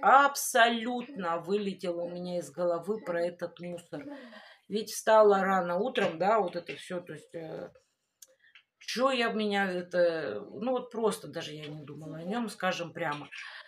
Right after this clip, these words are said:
Э, и уже так как понедельник, а закрываю я,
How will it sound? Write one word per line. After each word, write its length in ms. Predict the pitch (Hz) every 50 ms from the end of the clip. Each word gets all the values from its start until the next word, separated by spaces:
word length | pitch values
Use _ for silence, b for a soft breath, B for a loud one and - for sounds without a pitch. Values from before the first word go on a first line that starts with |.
| B B B B _
Э, 200 | 170 170 165 165 -
и 320 | 160 196 208 202 190 185
уже 300 | 180 175 175 160 165 160
так 180 | 165 160 147 -
как 160 | - 135 -
понедельник, 720 | - 180 175 180 190 180 190 269 320 294 254 202 180 170 -
а 200 | 165 156 156 160
закрываю 580 | 156 165 165 - 170 170 160 165 156 156 156 156
я, 260 | 156 156 151 151 139